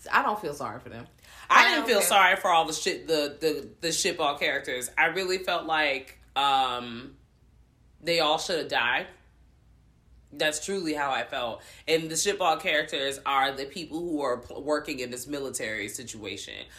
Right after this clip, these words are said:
Speaker 2: um, because they're very aware. I know to a certain extent, like,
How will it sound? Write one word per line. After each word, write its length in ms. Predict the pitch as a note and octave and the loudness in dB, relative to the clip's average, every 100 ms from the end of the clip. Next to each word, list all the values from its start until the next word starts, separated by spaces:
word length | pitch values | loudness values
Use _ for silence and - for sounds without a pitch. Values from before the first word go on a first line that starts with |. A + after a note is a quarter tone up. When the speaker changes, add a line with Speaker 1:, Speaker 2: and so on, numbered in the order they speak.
| - - | -20 -8
Speaker 2:
um, 240 | - C3+ C3+ | -2 -2 -2
because 280 | D3+ E3 C3+ | -6 -6 -4
they're 160 | F3 | -4
very 440 | D#3 D#3 D#3+ F3 - | -2 0 0 0 -2
aware. 760 | D3 A2+ A#2+ C3 G#2+ C#2 - - _ - | -4 -4 -4 -4 -4 -6 -12 -16 _ 0
I 140 | D#3 | 2
know 200 | F3+ F3+ F#3 | 4 2 0
to 200 | G#3 D#3+ | -2 -4
a 40 | |
certain 380 | - F#3 D3+ D3+ | 0 0 0 -4
extent, 640 | C#3 - D#3+ D3+ D3 - | -4 -4 -2 0 -2 -4
like, 320 | C3+ C3 B2 | -4 -2 -2